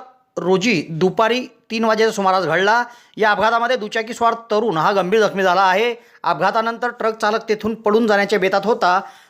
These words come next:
तर गावातील नागरिकांनी त्याला पोलीस चौकीजवळ पकडून पोलिसांच्या स्वाधीन केले.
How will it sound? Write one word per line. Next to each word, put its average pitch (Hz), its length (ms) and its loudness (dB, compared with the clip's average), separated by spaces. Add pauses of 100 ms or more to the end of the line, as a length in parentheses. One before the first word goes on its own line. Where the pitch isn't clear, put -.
(100)
तर 233 100 2
गावातील 240 500 0
नागरिकांनी 208 680 -4 (440)
त्याला 240 320 0 (260)
पोलीस 240 320 -6
चौकीजवळ 247 440 2
पकडून 190 640 -2 (640)
पोलिसांच्या 254 540 4
स्वाधीन 202 380 0
केले. 180 280 -2